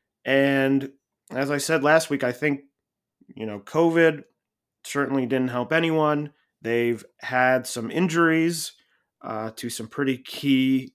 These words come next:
wrestlers throughout the year that they have been missing. Obviously, as you just mentioned, the Stardom stuff,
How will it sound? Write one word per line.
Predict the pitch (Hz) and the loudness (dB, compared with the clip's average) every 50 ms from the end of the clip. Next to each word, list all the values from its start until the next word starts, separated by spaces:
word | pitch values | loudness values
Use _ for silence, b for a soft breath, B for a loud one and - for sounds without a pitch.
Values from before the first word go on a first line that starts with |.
| _ _ | _ _
wrestlers | - 101 104 113 123 123 - - 135 135 135 135 139 135 - | -8 -4 -2 -2 -2 -2 -2 -4 -2 0 0 0 0 -2 -6
throughout | - 123 127 127 123 123 - | -8 -6 -4 -4 -4 -6 -6
the | 120 110 | -8 -4
year | 113 127 143 147 | -2 -2 -2 -2
that | 131 110 - | -4 -6 -6
they | 113 110 117 | -6 -4 -4
have | 117 113 107 | -4 -6 -6
been | 120 110 110 | -6 -4 -4
missing. | 123 147 - - 156 151 147 151 147 - _ _ _ _ _ _ _ _ _ _ _ _ _ _ _ _ | -4 -4 -4 -4 -4 -4 -4 -6 -8 -10 _ _ _ _ _ _ _ _ _ _ _ _ _ _ _ _
Obviously, | 120 117 123 120 123 123 120 - 123 120 117 | -2 -2 0 0 0 -2 -4 -4 -4 -4 -4
as | 117 107 107 | -4 -4 -4
you | 127 143 | -6 -4
just | 139 143 139 - 135 | -4 -4 -4 -4 -4
mentioned, | 131 131 131 - - 131 127 127 123 - | -4 -4 -4 -4 -4 -4 -4 -4 -6 -6
the | 117 | -8
Stardom | - - - 127 123 131 131 131 131 127 | -8 -6 -2 0 0 2 0 0 -4 -6
stuff, | - - - 127 123 127 127 - - | -6 -2 0 2 2 2 0 -6 -12